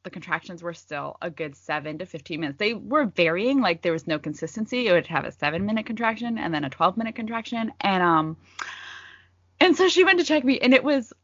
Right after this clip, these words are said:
literally, she's, like, waiting for the contraction to come to, like, p-, break my waters.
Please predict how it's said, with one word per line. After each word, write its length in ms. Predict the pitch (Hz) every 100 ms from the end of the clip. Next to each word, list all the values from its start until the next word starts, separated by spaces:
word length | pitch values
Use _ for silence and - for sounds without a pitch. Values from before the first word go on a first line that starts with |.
| _ _ _ _ _
literally, 260 | 202 220 220
she's, 200 | - 233
like, 140 | 226
waiting 360 | 170 170 170 202
for 120 | 196
the 60 | 190
contraction 500 | - - 135 - 226
to 60 |
come 400 | 247 254 262 269
to, 160 | 269 214
like, 220 | 180 - -
p-, 80 | - - _
break 200 | 165 165
my 120 | 180 170
waters. 440 | 156 214 294